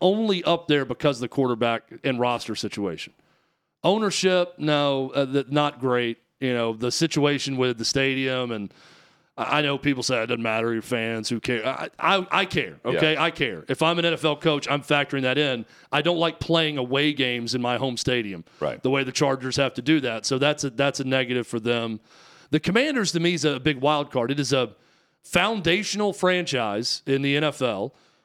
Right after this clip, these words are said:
Speaker 1: one that's got a lot of history and a lot of fans that has been drugged through the absolute depths of hell by Daniel Snyder.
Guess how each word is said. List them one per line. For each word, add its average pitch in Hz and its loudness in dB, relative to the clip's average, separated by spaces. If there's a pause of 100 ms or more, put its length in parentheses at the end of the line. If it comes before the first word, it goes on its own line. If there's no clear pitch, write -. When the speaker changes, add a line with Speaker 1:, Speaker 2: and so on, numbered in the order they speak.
(120)
Speaker 1:
one 156 4
that's 165 -2
got 160 4
a 143 -2
lot 160 2
of 175 -2
history 160 0
and 143 0
a 123 0
lot 127 2
of 170 -4
fans 127 -2 (360)
that 143 2
has 147 0
been 143 0
drugged 160 0
through 156 2
the 139 -4
absolute 170 -2
depths 151 0
of 123 -4
hell 143 2
by 120 -2
Daniel 127 -2
Snyder. 107 -4